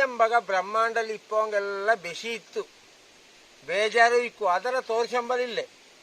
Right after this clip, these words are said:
ನಾಳಂಗೆ ಒಳ್ಳೆ ದಿನ ಬೇಕು, ನಾಳಂಗೆ ಒಳ್ಳೆ ದಿನ ಬಕ್ಕೊಳ್ಳಿ, ಹಂಗೆ ಕಾಯ್ತಾ ಇಪ್ಪದು. ಕೊಳೆ ರೋಗದ ವಿಷಯ ಹಿಂಗೆ ಹೇಳಿ,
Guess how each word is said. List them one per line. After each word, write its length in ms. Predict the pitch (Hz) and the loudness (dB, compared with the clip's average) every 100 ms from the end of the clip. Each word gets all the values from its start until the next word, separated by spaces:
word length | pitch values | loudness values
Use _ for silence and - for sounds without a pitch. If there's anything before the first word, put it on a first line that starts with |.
| - - - | -20 -18 0
ನಾಳಂಗೆ 360 | 262 302 320 302 247 | 8 8 10 10 8
ಒಳ್ಳೆ 200 | 254 247 | 6 2
ದಿನ 140 | 233 208 | 2 -2
ಬೇಕು, 180 | 190 - 220 214 | -4 -6 -2 2
ನಾಳಂಗೆ 320 | 240 254 262 226 | 2 4 4 4
ಒಳ್ಳೆ 200 | 226 233 | 2 0
ದಿನ 120 | 226 220 | 0 0
ಬಕ್ಕೊಳ್ಳಿ, 300 | 196 - 240 233 | -2 -2 -2 -2
ಹಂಗೆ 160 | 220 - | -4 -4
ಕಾಯ್ತಾ 340 | 160 180 - 226 | -2 -2 -2 -4
ಇಪ್ಪದು. 300 | 226 190 123 - - - - - - - - | -2 -6 -6 -12 -20 -20 -20 -20 -20 -20 -6
ಕೊಳೆ 280 | 156 156 214 269 | 2 4 6 4
ರೋಗದ 220 | 277 262 254 | 4 4 2
ವಿಷಯ 200 | 240 262 254 240 | 0 2 2 0
ಹಿಂಗೆ 240 | 240 240 240 | -2 0 0
ಹೇಳಿ, 160 | 208 | -2